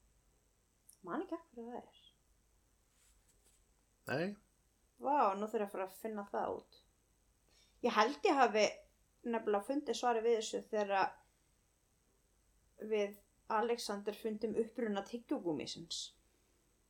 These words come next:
Speaker 2: Já.
Speaker 1: Hver fann upp tyggjóið?
Speaker 2: Hver fann upp tyggjóið?
Speaker 1: Ó, ég man ekki hvað hann hét. En það tyggjó er sem búið til bara forever, af því það voru bara svona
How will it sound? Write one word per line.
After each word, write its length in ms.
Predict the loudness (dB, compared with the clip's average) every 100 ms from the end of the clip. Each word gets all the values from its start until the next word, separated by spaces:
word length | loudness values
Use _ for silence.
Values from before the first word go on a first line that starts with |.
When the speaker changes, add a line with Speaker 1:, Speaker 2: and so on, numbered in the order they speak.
| _ -2
Speaker 2:
Já. 160 | 0 4 6 6 2 _ _
Speaker 1:
Hver 220 | 4 4 2 -6
fann 340 | 6 12 12 12
upp 180 | 6 4 8
tyggjóið? 580 | 8 8 4 6 4 0 -12 2
Speaker 2:
Hver 240 | 6 8
fann 220 | 8 6
upp 120 | 2
tyggjóið? 560 | 0 -2 0 -2 -4 -12 -18 _ _ _ _ _ _ _ -8
Speaker 1:
Ó, 140 | -2
ég 140 | -2 -2
man 160 | -4
ekki 100 | -8
hvað 160 | -12 -16
hann 80 | -12
hét. 320 | -12 -14 -20 _ 4
En 180 | 4 4 -4
það 280 | 6 8 8 4
tyggjó 520 | -4 -6 -6 0 4 6 6
er 100 | 2
sem 140 | 2
búið 220 | 2 2 2
til 180 | 2 2
bara 180 | 0 0
forever, 1160 | 0 -2 -4 4 6 8 8 6 6 6 6 6
af 180 | -2
því 100 | -4 -2
það 100 | -2
voru 140 | -2
bara 160 | -6 -6
svona 240 | -2 0